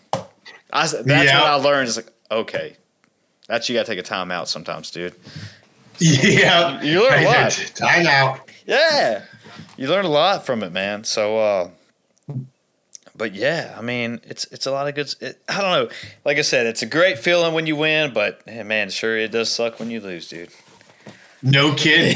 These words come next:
Speaker 1: <laughs>
Speaker 2: And that, not, that it does suck. And so that's, that's where you gotta be like,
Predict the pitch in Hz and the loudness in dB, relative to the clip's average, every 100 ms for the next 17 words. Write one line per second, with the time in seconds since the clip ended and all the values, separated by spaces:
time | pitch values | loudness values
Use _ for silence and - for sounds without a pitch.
0 | 254 190 127 135 127 127 143 147 - 127 | 2 2 4 4 4 2 2 0 0 2
1 | 127 131 135 139 139 - 151 123 110 123 | 2 2 2 2 2 0 2 2 2 -2
2 | 110 151 156 156 - - 151 160 165 147 | 0 2 4 2 0 0 0 2 2 4
3 | 139 - - - - - - - - 143 | 4 2 0 0 0 -2 -4 -2 0 2
4 | - - - - - - | 2 2 2 0 -4 -12